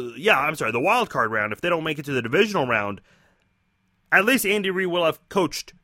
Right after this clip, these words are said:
two postseason games with the Chiefs, something the previous five head coaches didn't do. We haven't had a head coach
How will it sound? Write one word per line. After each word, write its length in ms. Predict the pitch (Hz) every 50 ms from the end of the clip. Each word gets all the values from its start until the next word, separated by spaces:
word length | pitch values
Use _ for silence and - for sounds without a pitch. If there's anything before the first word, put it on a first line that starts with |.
| _ _
two 180 | - - 208 196
postseason 520 | - 190 196 175 - 180 160 131 139 135
games 260 | 127 135 135 131 117
with 160 | 117 147 151 -
the 60 | -
Chiefs, 500 | - - - 190 127 90 - - - - _ _ _ _ _
something 360 | - - 220 233 226 247 233
the 80 | 196 -
previous 400 | - 214 220 214 196 202 180 -
five 220 | - 190 185 180
head 180 | 170 175 170 -
coaches 340 | - 196 175 - 165 - 127
didn't 280 | 147 156 139 123 110
do. 240 | 120 175 151 117 - _ _ _ _ _ _ _ _ _ _ _ _ _ _ _ _ _ _ _ _ _ _ _ _ _ _ _ _ _ _ _ _ _ _ _ _ _ _ _ _ _ _ _ -
We 140 | 120 143
haven't 220 | 190 220 226 220 180
had 460 | 196 220 220 202 175 151 135 131 - _ _ _ _ _ _ _ _ _
a 80 | - 135
head 260 | 135 175 196 185 -
coach 560 | - 196 202 175 147 - - - - - -